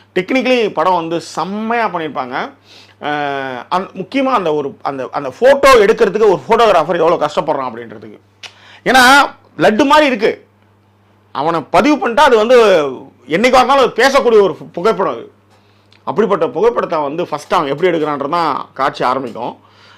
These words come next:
அந்த சீன்லாம் ரொம்ப நல்லாவே இருக்குன்னு வச்சுக்கோங்களேன். So, மிக முக்கியமாக சினிமாட்டோகிராஃபர் நானு சேகல், அவர் தான் வந்து சினிமாட்டோகிராஃபர். அவ்வளோ சூப்பரா பண்ணியிருப்பாங்க. முக்கியமா, அ, பக்கிங்ஹாம் கா-, இது எப்போ பார்த்தாலும் இருக்கு, பக்கிங்ஹாம் கால்வாயே வருது. ஏன்னா, இந்த பக்கிங்ஹாம் கால்வாய் நம்ம, அ,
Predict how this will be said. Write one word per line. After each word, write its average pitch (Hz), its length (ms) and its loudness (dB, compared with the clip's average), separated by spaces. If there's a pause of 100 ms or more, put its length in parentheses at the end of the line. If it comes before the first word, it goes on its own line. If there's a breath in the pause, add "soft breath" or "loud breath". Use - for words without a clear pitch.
(100)
அந்த 139 240 -6
சீன்லாம் 208 140 0
ரொம்ப 160 220 -6
நல்லாவே 170 340 -4
இருக்குன்னு 147 260 -8
வச்சுக்கோங்களேன். 110 500 -16 (520 soft breath)
So, 131 520 -8
மிக 175 160 -6
முக்கியமாக 220 400 -2
சினிமாட்டோகிராஃபர் 208 600 0
நானு 190 420 -2
சேகல், 151 480 -6 (140)
அவர் 123 220 -10
தான் 156 100 -4
வந்து 131 200 -8
சினிமாட்டோகிராஃபர். 143 580 -8 (760 soft breath)
அவ்வளோ 190 240 0
சூப்பரா 180 260 -6
பண்ணியிருப்பாங்க. 160 360 -4
முக்கியமா, 269 500 0 (280)
அ, 143 420 -4
பக்கிங்ஹாம் 247 420 -4
கா-, 190 460 -2 (320)
இது 127 180 -10
எப்போ 127 160 -10
பார்த்தாலும் 185 280 -6
இருக்கு, 110 260 -6
பக்கிங்ஹாம் 147 460 -8
கால்வாயே 143 220 -2
வருது. 120 300 -6
ஏன்னா, 135 120 -6
இந்த 117 260 -10
பக்கிங்ஹாம் 175 320 -6
கால்வாய் 151 280 -4
நம்ம, 139 220 -8
அ, - 960 -20